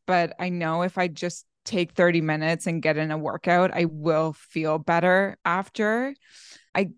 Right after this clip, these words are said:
try to go for a walk. Again, a lot of times when you're, like, in that, those times when you're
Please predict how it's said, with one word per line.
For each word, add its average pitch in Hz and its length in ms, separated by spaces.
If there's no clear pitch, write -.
try 196 220
to 202 80
go 190 140
for 180 300
a 165 60
walk. 147 680
Again, 190 500
a 196 60
lot 185 180
of 185 80
times 226 240
when 226 80
you're, 220 140
like, 196 200
in 175 260
that, 175 240
those 170 320
times 180 460
when 170 120
you're 165 340